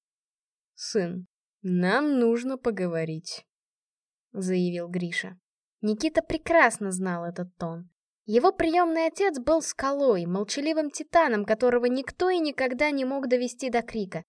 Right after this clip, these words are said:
поэтому раздражение и гнев Григорий Авинов выражал по-другому,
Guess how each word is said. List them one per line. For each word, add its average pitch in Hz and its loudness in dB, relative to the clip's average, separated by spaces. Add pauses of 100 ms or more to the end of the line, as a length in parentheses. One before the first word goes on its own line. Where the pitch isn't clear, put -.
(280)
поэтому 208 -2
раздражение 220 0
и 214 -4
гнев 285 -2
Григорий 226 6
Авинов 247 0
выражал 233 2
по-другому, 247 0